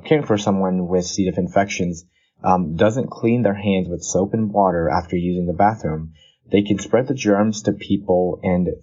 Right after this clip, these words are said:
things they touch. Remember, anybody can come in contact with C. diff germs, but, and even carry them on or in your body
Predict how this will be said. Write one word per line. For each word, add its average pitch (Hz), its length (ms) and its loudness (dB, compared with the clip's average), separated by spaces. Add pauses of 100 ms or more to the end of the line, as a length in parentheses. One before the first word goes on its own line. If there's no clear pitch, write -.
things 92 280 0
they 85 120 -4
touch. - 480 -4 (480)
Remember, 95 640 0 (240)
anybody 120 440 2
can 101 200 0
come 110 220 0
in 98 120 2
contact 104 440 -2
with 92 120 -4
C. 98 140 -4
diff 85 160 -2
germs, 87 540 -2 (480)
but, 92 280 2
and 98 220 2
even 101 260 2
carry 104 260 2
them 98 260 -2
on 90 460 0 (140)
or 113 360 2
in 98 240 0
your 90 140 0
body 85 520 0